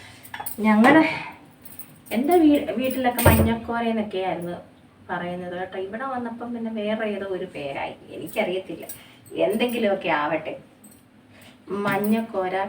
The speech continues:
കിളിമീന്, പിന്നെ എന്താ ഇതിന് പറയുന്നത്? വേറെ എന്തെങ്കിലും പേരുണ്ടോ? കിളി വരണ്ട, കിളി വരണ്ട ചെറുതല്ലേ അല്ലേ? കിളി വരണ്ട ചെറുതാണ്. അപ്പോൾ ഞാനിവിടെ കടുക് ഇടത്തില്ല കേട്ടോ. നമ്മുടെ മുള-, ഏ, നമ്മുടെ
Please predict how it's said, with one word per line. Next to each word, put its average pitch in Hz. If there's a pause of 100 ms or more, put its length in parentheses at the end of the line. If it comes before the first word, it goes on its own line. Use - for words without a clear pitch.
(120)
കിളിമീന്, 196 (460)
പിന്നെ 302
എന്താ 254
ഇതിന് 240
പറയുന്നത്? 208 (540)
വേറെ 277
എന്തെങ്കിലും 233
പേരുണ്ടോ? 202 (160)
കിളി 233 (100)
വരണ്ട, 175 (140)
കിളി 240
വരണ്ട 269 (200)
ചെറുതല്ലേ 208 (1500)
അല്ലേ? - (640)
കിളി 220
വരണ്ട 208 (140)
ചെറുതാണ്. 175 (140)
അപ്പോൾ 208 (160)
ഞാനിവിടെ 214 (100)
കടുക് 202 (500)
ഇടത്തില്ല 185
കേട്ടോ. 180 (100)
നമ്മുടെ 180
മുള-, 185 (120)
ഏ, - (200)
നമ്മുടെ 202